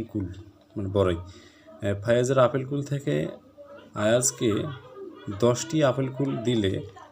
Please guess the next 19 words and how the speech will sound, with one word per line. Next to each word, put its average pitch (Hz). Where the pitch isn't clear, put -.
আয়াজের 120
আপেল 135
কুলের 135
সংখ্যার 127
তিন 120
গুণ 110
হয়, 87
আর 98
আয়াজের 117
আপেল 131
কুল 147
থেকে 156
ফাইয়াজকে 123
বিশটি 143
দিলে 104
ফাইয়াজের 113
আপেল 127
কুলের 127
সংখ্যা 123